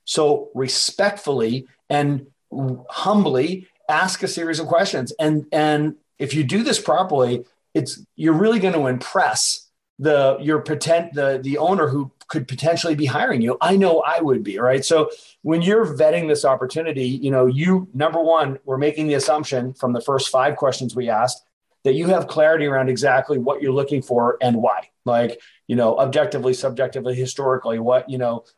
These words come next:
w-, you know what you're looking for. So now you know what to listen for in answers.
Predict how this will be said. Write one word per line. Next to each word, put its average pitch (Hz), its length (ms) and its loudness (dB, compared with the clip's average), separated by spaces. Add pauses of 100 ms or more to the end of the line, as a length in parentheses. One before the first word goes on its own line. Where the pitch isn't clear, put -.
(120)
w-, 127 200 -8
you 185 260 4
know 156 200 2
what 135 240 0
you're 131 140 0
looking 156 280 -2
for. 117 240 -2
So 147 160 0
now 151 160 2
you 156 140 0
know 151 180 2
what 151 180 2
to 131 100 -10
listen 143 480 -2
for 120 260 0
in 117 60 -2
answers. - 520 -6